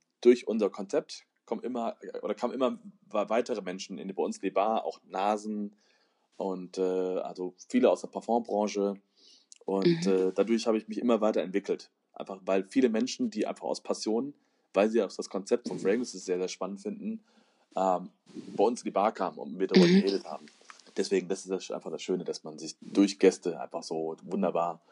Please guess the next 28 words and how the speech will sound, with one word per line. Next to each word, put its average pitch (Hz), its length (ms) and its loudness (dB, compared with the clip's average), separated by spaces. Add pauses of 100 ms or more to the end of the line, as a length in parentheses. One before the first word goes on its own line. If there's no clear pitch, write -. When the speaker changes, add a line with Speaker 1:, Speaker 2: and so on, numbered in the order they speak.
(220)
Speaker 1:
weiterentwickeln 78 600 0
kann. 73 300 -12 (960)
Speaker 2:
Finde 202 260 -2
ich 202 60 -4
total 208 300 -2
schön, 214 240 -4
dass 196 160 0
du 202 80 -4
das, 196 280 2
äh, 190 340 2
so 190 160 0
beschreibst. - 760 -4 (580)
Also 180 180 -8
ich - 280 -12
sehe 202 300 -6
das 202 180 -2
ähnlich 202 360 -6
halt, 190 240 0
dass 196 160 -6
man 190 160 -6
einfach 190 480 -2 (360)
in 220 160 -6
Gesprächen, 208 760 -8 (120)
in 208 120 -4
dem 226 120 -2
Moment, 214 360 -2
wo 202 80 -2
man 185 360 -2